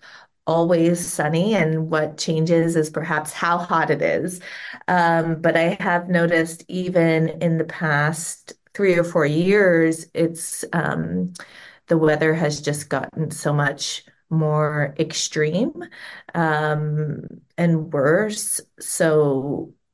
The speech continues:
you know, the rain and the heavy, the, the infrastructure here just can't handle rain, uh, in the same way. And so when it rains heavily and we don't expect it,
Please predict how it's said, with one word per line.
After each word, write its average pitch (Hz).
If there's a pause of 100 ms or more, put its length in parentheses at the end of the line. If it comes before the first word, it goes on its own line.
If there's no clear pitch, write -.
(280)
you 190
know, 180 (640)
the 165
rain 160
and 143
the 147
heavy, 160
the, 151 (420)
the -
infrastructure 220
here 160 (360)
just 202
can't -
handle 165 (340)
rain, 165
uh, 127
in 180
the 165
same 151
way. 147
And 147
so 151
when 156
it 156
rains 170
heavily 180
and 147
we 123
don't 143
expect -
it, 156